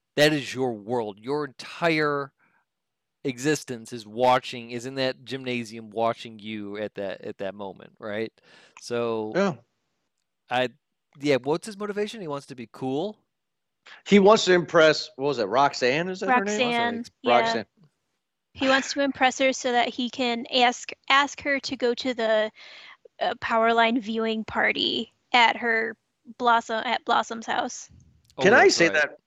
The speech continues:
Speaker 2: Roxanne was drawn a little bit too adult?
Speaker 1: Oh, Jordan's questioning.
Speaker 2: I'm just saying because there was,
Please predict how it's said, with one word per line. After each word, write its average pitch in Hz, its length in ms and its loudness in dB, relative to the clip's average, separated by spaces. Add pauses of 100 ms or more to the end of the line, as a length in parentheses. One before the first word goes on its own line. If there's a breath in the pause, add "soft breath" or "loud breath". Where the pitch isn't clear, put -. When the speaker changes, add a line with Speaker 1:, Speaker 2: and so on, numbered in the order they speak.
(320)
Speaker 2:
Roxanne 127 720 2
was 104 520 -2 (1200)
drawn 113 440 2
a 123 40 2
little 120 300 2
bit 117 280 2
too 113 600 -2 (180)
adult? 113 540 2 (240)
Speaker 1:
Oh, 117 640 -8
Jordan's 135 400 -10
questioning. 143 680 -4 (840)
Speaker 2:
I'm 170 160 4
just 269 180 2
saying 208 360 6
because 147 400 0
there 202 160 0
was, 220 320 2